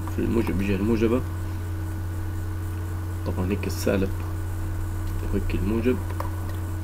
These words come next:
إكس أقل منها، فبتدير هنا، طبعًا هنا بتديرها مغلقة ولا مفتوحة؟ مفتوحة. علاش مفتوحة؟ لأن مفيش تساوي هنا، تمام؟ إكس أقل منها، فالجزء الأقل منها كلها هي جزء من الحل.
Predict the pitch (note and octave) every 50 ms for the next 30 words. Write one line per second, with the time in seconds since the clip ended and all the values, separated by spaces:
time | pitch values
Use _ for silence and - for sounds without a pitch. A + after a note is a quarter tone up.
0 | - - - - - - - - - - - - - - - - - - - -
1 | - - - - - - - - - - - - - - - - - - - B2+
2 | - - C3 A#2+ A2+ A2+ A2+ G#2 F#2+ F#2 - - - - - - G2+ F#2+ F#2+ F2
3 | - F#2+ G2 A#2 A#2 G2 F#2+ G#2+ G2 F2+ G2+ F#2+ F#2+ F#2+ F#2+ F#2+ G2+ A2 A2 G2
4 | G2 F#2+ A2 A2 G2+ F2 F2+ A#2 - F2+ - - - - - - - - - B2
5 | B2+ B2+ A#2+ A2+ - B2 A2+ A2+ - - A#2 G#2+ F#2+ F2+ G2+ G2 - - F2 F2
6 | - - B2+ G2 F2 F#2 G2+ A#2+ A#2 - A2 F#2 F2+ C#3+ C#3 - - A2 A2 A2
7 | A2 G#2 F#2+ B2+ G#2 - B2 G#2 F#2 G#2 F#2+ - E2+ F2 F2 - - - - -
8 | - - - F#2+ G#2+ A#2+ B2+ B2+ B2+ - - - - - - - - - - -
9 | - - - - - - C#3+ - - - - - - C#3 C#3 D3+ F3 F3 D#3 D#3+
10 | E3 E3 E3 - - - B2 A#2+ A2 B2+ B2+ A#2 G#2+ G#2 A2 G#2+ - - A2+ G#2+
11 | A#2 A#2+ A2+ G#2 F2+ - - A#2+ A#2 A#2 A#2 A#2 G#2+ G#2 F#2+ A2 G#2 G2+ G#2+ A2+
12 | A#2 A2+ A2 G#2+ F#2 F#2 A2+ G#2 G#2 G2 G2 F#2 - - G2 -